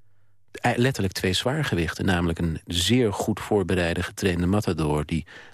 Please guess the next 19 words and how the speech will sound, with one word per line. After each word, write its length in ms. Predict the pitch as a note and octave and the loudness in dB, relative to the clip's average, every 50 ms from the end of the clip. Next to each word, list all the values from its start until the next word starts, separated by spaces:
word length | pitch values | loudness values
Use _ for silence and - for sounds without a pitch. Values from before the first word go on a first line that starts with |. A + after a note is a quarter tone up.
| - | -4
licht 400 | - F#2 G2+ A2 A#2 G2 - - | 0 2 4 4 2 2 0 -4
en 100 | - E2+ | -4 -6
vederlicht 680 | F#2 - - G#2 G#2 F#2+ E2 F2 F2+ G2 G#2 G#2 - - | -4 0 0 2 2 2 2 2 2 2 0 0 -2 -2
is 160 | - E2+ E2+ | -4 -4 -4
en, 180 | - - F2 E2 | -2 -2 -4 -2
en 200 | - E2+ E2+ E2 | -2 -2 -2 0
zo 140 | - G2 F#2 | 0 2 4
mooi 240 | F#2+ G2+ G2+ G2 | 4 4 4 4
mogelijk 360 | F#2 F2+ F2 F2 F2 - F2 - | 2 2 2 0 0 -2 -4 -6
probeert 260 | - F2 F2 F2 D#2+ | -4 -2 -2 -2 -2
te 80 | - | -2
dansen. 480 | D#2 - A2 B2 C3+ B2+ - - - - _ - - - - - - - - - - - - | -2 0 0 0 0 -2 -6 -6 -8 -14 _ -20 -20 -20 -20 -20 -20 -20 -20 -20 -20 -12 -4
En 120 | - G2 | 0 2
een 120 | F#2+ F2+ F2 | 4 4 2
stier 480 | - - - B2 B2 A2 G2+ F2+ F2 | 2 0 2 2 4 4 4 2 0
die 240 | D#2 F2+ E2+ D#2+ D#2+ | 0 -2 -4 -6 -6
vijfhonderd 560 | - - - A2 G2 F#2 - F#2+ F#2 F2+ - | -6 -2 0 0 2 2 2 2 2 0 0
kilo 320 | - - G#2 G2 F2 F2 E2+ | 0 0 2 2 4 4 4
weegt 560 | F2 E2+ E2 D#2+ E2+ - - - - - | 2 2 2 0 -2 -4 -6 -6 -10 -16